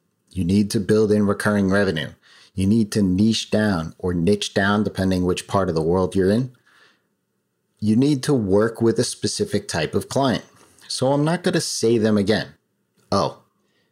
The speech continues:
maybe I just did. <laughs> Anyway, you've heard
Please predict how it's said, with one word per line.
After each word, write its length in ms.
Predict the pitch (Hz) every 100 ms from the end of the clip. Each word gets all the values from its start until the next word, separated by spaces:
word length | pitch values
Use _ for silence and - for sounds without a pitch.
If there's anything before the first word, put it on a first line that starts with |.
| _ 127
maybe 220 | 151 156
I 40 |
just 260 | 135 139 -
did. 240 | 123 95 -
<laughs> 40 | - - - - - _ _ - - - - - _ _ _ -
Anyway, 560 | 135 139 107 92 87 117
you've 260 | 127 120 117
heard 600 | 101 - 135 156 151